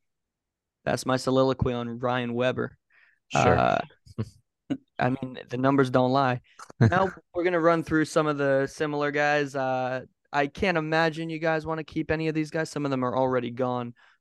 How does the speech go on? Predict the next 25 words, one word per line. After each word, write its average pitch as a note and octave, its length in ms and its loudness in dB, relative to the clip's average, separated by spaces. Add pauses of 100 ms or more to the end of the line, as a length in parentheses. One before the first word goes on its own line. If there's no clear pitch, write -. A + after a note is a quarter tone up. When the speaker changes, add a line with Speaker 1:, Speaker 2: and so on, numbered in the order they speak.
(120)
Speaker 1:
but B2+ 280 2 (240)
give C3+ 160 -4
me B2+ 80 -4
a B2 60 -6
shout. C3 240 -4
Actually, F#3+ 500 0 (200)
Luke B3+ 240 -6
Weaver, E3 600 0
<laughs> - 380 -4
he G#3 100 -4
pitched - 300 -4
pretty E3+ 200 2
well C3 220 2
at B2 100 -6
times B2 320 -8
for C3+ 220 2
us. G3 180 -2
Three C#3 200 -2
starts, C3 580 2
uh, B2+ 160 0
thirteen E2 280 4
Speaker 2:
Nah. D#2 240 4 (200)
Speaker 1:
three C3 100 -10
thirty-eight. C3 580 2
Anyone? F3 460 -4